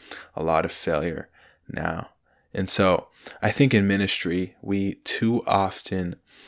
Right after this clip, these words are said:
and I talked about this in my episode called Ministry Anxiety, but I think we too often have this idea or this realization or this understanding that we have to be perfect in ministry.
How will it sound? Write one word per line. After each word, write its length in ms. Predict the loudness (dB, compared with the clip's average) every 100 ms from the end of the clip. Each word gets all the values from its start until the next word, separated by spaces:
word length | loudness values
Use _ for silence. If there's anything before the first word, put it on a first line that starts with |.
| -6
and 100 | 0
I 60 | 2
talked 260 | 4 4 4
about 220 | -2 -2
this 220 | -2 -2
in 60 | 0
my 120 | 0
episode 320 | 0 -2 -4
called 240 | -2 -2
Ministry 420 | -2 -4 -6 -6 -6
Anxiety, 540 | -6 -6 -4 -4 -4
but 160 | -4 -4
I 60 |
think 240 | -4 -6 -4
we 140 | -6
too 380 | -6 -2 0 0
often 600 | -2 -2 -4 -8 -10 -10 -14 -20 -20 -20 -20 -18 -4
have 220 | -2 0
this 180 | -2 0
idea 640 | -2 0 0 2 4 4
or 140 | 4
this 280 | 2 -4 -4
realization 1160 | -2 0 0 -2 -2 0 0 -2 -4 -4 -6 -12 -18 -20 -14 -8
or 40 |
this 140 | -6 -4
understanding 840 | -2 -2 -4 -2 -2 0 -2 -4
that 180 | -6 -8
we 100 | -8
have 420 | -8 -6 -6 -6
to 80 | -8
be 180 | -6 -8
perfect 760 | -8 -6 -4 -4 -4 -6 -8 -18 -20 -20 -20 _
in 200 | -10 -6
ministry. 540 | -6 -8 -10 -12 -16